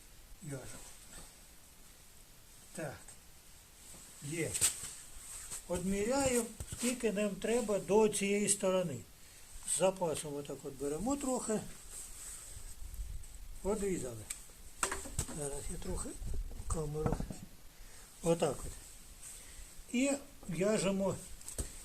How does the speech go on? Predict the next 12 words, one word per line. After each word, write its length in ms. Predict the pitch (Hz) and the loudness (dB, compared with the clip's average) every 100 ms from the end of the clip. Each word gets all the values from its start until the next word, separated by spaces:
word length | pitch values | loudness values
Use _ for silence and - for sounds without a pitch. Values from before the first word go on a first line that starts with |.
| - | -2
не, 280 | 170 202 - - | 4 6 4 2
не 180 | 180 185 | 4 6
зразу 480 | 208 285 269 208 139 | 6 8 8 6 4
сюди, 340 | - 135 117 - - - - - - - - - | 0 -2 -6 -8 -12 -12 0 0 0 -4 -6 -2
а 80 | 160 | -2
спершу 440 | - 220 233 220 | 2 6 6 4
в'яжемо. 640 | 202 202 196 175 180 - - - - - - - - - - - - - - - - - - | 2 4 4 4 6 6 4 -2 -4 -4 -4 -6 -8 -8 -6 -6 -10 -12 -8 -8 -8 -2 0
Зараз 380 | - - - - | 0 0 -4 0
я 140 | 185 - - - - - 196 - | 0 0 -4 -6 -8 -12 -8 -4
сяду 300 | 156 139 139 - - - - - - - - - - | -4 -4 -6 -10 -14 -18 -18 -18 -18 -16 -16 -12 -4
трохи 400 | 160 143 175 160 - - - - - - - - - - - - | -2 -2 -2 -4 -8 -16 -18 -18 -18 -18 4 6 6 -2 -14 -8
краще. 560 | - 170 170 - 190 | -6 0 0 0 -2